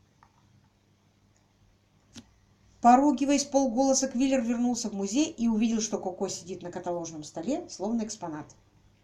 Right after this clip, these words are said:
который еще не внесли в каталог. Керамический кувшин или фруктовый нож с расшатанной ручкой, или вышитая подушка, изображающая колумбовскую выставку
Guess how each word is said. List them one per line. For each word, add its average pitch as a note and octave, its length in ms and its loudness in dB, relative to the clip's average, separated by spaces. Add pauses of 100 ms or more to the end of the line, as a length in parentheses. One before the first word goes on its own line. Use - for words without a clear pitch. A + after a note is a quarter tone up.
(140)
который F#3+ 420 -2
еще A3 320 -2
не C#4 160 0
внесли C4 380 -2
в G#3+ 80 -10
каталог. - 440 -8 (1080)
Керамический C4+ 760 2
кувшин A#3 600 -6 (200)
или A3+ 220 0
фруктовый A#3 520 -2
нож G#3+ 400 -4
с - 140 -14
расшатанной F3+ 520 -6
ручкой, G#3+ 480 -8 (320)
или B3 220 2
вышитая A3 460 0
подушка, G#3+ 600 -6 (480)
изображающая G#3 920 0
колумбовскую G3 800 -6
выставку F3 680 -10